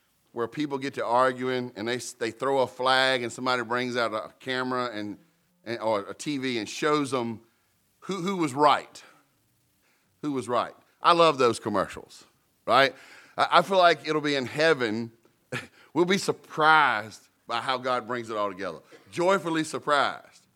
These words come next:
right? And, uh, I think we're gonna get to see how it all came together after the fact. And it's gonna be awesome. You're like, "Wait a minute. Whew, God, how'd you do this?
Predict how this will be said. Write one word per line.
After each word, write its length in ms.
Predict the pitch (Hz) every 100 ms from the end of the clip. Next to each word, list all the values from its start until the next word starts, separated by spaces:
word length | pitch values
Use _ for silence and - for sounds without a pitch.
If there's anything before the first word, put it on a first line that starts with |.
| -
right? 260 | 117 147 - _ _ _ _ _ _ _ _ -
And, 320 | 123 123 120
uh, 260 | 120 113 107 -
I 120 | 170
think 180 | 220 196
we're 80 |
gonna 220 | 185 185 165
get 200 | 180 170
to 140 | 127
see 420 | - - 190 180
how 300 | 135 151 139
it 40 | 139
all 240 | 147 143
came 320 | - 147 139
together 680 | 123 113 139 139 120 110 107 _ _ _
after 320 | 131 139 127 120
the 160 | 107
fact. 600 | - 131 117 - _ - _ _ _ _ -
And 80 |
it's 100 | 170
gonna 140 | 196 180
be 140 | 143
awesome. 440 | 143 165 151 92 107
You're 120 | 131
like, 180 | 113 - _ _
"Wait 220 | - 285
a 60 | -
minute. 280 | 160 113 - _ _
Whew, 380 | - 415 - - _ _ -
God, 220 | 208 180
how'd 260 | 175 202 170
you 80 | 160
do 160 | 196
this? 360 | 147 85 -